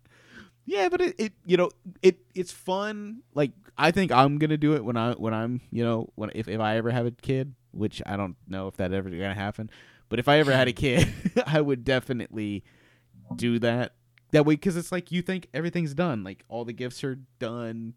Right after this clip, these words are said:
You know, you're, you've unwrapped everything, and then there's, like, that one special,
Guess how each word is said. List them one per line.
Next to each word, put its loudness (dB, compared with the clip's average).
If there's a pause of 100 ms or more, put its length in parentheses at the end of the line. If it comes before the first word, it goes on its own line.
(120)
You -10
know, -10
you're, -12 (340)
you've -8
unwrapped -6
everything, -6
and -8
then -8
there's, -4
like, -6
that -10
one -10
special, -14